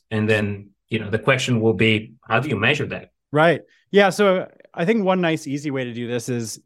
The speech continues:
Speaker 2: you have, let's say, cloud security posture management,
Speaker 1: Mm-hmm.
Speaker 2: and it tells you you have, you know, five hundred or a thousand or five thousand vulnerabilities or whatever you have. And then you start doing proactive approach, and you can actually see a measurable decrease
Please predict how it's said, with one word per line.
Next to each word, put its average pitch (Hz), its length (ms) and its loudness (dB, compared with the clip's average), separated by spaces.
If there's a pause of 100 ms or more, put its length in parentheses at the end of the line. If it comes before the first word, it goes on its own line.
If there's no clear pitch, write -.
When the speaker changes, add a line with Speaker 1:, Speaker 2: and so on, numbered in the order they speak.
(160)
Speaker 2:
you 143 200 -2
have, 143 300 6
let's 139 200 4
say, 143 120 4
cloud 127 280 0
security 131 260 -4
posture 117 380 -4
management, 117 560 -2 (120)
Speaker 1:
Mm-hmm. 98 280 -6
Speaker 2:
and 131 100 2
it 120 80 -2
tells 135 260 4
you 135 160 4
you 131 200 2
have, 123 320 0
you 123 80 -6
know, 110 280 -6 (400)
five 147 200 4
hundred 139 400 6
or 131 80 4
a 123 60 2
thousand 127 520 2
or 120 300 -4 (240)
five 139 180 4
thousand 131 280 6
vulnerabilities 123 540 2
or 123 80 -4
whatever 117 300 -4
you 117 80 -4
have. 117 320 -6 (320)
And 160 100 6
then 196 80 10
you 208 100 8
start 190 320 4
doing 156 260 6
proactive 143 520 2
approach, 131 380 -2
and 135 80 2
you 139 80 2
can 156 100 0
actually 147 360 0
see 170 340 -2
a 147 80 2
measurable 135 560 -2
decrease 139 720 -4